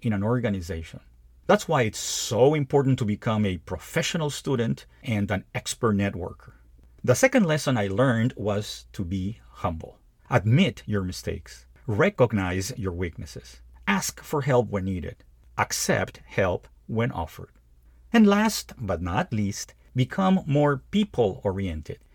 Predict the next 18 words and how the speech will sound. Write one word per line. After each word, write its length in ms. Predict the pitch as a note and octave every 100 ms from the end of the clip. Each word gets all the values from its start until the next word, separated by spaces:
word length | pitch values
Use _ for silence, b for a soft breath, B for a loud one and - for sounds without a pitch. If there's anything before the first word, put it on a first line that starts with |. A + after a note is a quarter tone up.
| b
Be 120 | C4
a 60 | A3+
manager 480 | B2+ A#2+ B2 F#2+ G2
coach 400 | - A2 G2+ -
with 160 | G2+
your 100 | G2
direct 480 | F2+ F#2 F#2+ G2+ -
reports. 520 | F#2 - F2 - - - b b
Do 140 | - C#4+
not 180 | C4
be 180 | D3+ C3
indifferent 760 | G2+ F2+ E2+ A2+ - G#2 F#2+ - -
to 160 | - G#2
anyone 340 | A2+ G#2 G2
who 240 | G2+ - F#2+
needs 400 | F#2+ G#2+ A2 -
career 460 | - G2 A#2 B2+
advice. 500 | F#2+ E2 E2 - -